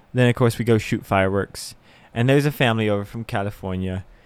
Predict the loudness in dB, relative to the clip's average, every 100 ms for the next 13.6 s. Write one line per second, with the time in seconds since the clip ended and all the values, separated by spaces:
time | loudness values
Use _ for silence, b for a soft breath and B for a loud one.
0 | b b 6 10 10 10 10 10 8 4
1 | 4 0 0 0 -2 -2 -4 -4 -2 -2
2 | -4 -6 -8 -6 -6 -2 0 2 2 2
3 | 0 -2 -8 -8 -2 0 0 -2 -2 2
4 | 4 4 0 -4 -4 -6 -6 -12 _ b
5 | b b b -2 2 4 2 0 -2 0
6 | 2 0 -2 -6 _ _ _ _ _ _
7 | _ -20 _ _ _ b b b 0 4
8 | 6 6 2 2 2 4 2 0 0 4
9 | 4 2 2 0 -4 -8 -4 -4 -4 -6
10 | -6 -4 -6 -6 -8 -4 -2 -2 -2 -4
11 | -6 -10 -20 -20 b b -10 -8 -4 -4
12 | 0 0 4 4 2 -2 -4 -4 -6 -6
13 | -8 -8 -8 -8 -8